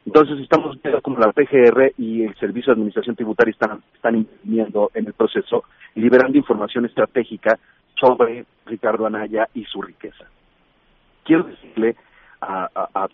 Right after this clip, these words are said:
todo nuestro auditorio y en especial a las personas que están votando por primera vez o que van a votar por segunda vez, que esto es normal. Esto ya se ha visto, esto es parte como de, de, de,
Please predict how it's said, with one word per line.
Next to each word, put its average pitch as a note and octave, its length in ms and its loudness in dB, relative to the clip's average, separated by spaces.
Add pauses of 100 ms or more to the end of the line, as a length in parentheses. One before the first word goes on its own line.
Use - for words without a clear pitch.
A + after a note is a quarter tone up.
(420)
todo D#3+ 160 -4
nuestro G#2+ 280 -4
auditorio A#2 440 4
y G#2 140 -4
en G2+ 60 -6
especial D3 500 0
a C3+ 40 6
las A#2 140 2
personas A#2 320 -8
que - 60 -20
están A#2 160 -6
votando G#2 260 -4
por - 160 -14
primera A2 300 2
vez G#2 260 2
o F2+ 60 -6
que - 160 -8
van G#2 80 2
a G#2+ 40 -2
votar G2+ 220 0
por G2+ 140 -6
segunda G2+ 240 0
vez, G#2+ 100 0 (400)
que A#2 200 -2
esto C3+ 280 2
es - 80 -10
normal. F#2 680 -6 (320)
Esto - 260 -6
ya C3 240 4 (100)
se C#3 80 4
ha B2+ 60 8
visto, C3 480 2
esto A#2 300 -2
es - 80 -2 (160)
parte B2 340 2
como F#2+ 320 -4
de, F#2 300 -2 (320)
de, G2 200 -6
de, - 200 -8